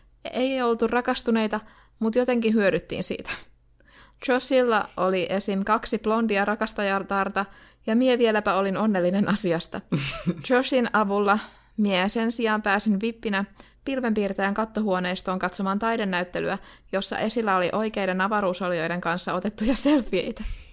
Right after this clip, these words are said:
Ne selfiet oli muuten normaalin näköisiä, mut kun niitä katsoi tarkemmin, ne näytti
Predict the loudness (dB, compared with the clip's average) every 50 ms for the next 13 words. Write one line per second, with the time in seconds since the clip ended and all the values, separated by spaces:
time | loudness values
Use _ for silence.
0 | -20 -20 -20 -20 -20 -20 _ -4 -2 0 0 2 2 0 0 0 -4 -2 0 0
1 | 0 0 0 0 0 0 -2 -2 0 0 0 0 0 -2 -2 -2 -2 -4 -4 -2
2 | -2 -2 -2 -2 -4 -6 -6 -8 -14 -20 -20 -20 -12 -10 -8 -6 -2 0 2 2
3 | 2 2 2 2 0 -2 -2 -2 -2 0 0 0 -2 -2 -2 -2 -2 -2 -2 -4
4 | -4 -4 -4 -2 0 0 0 0 0 -2 -2 -4 -4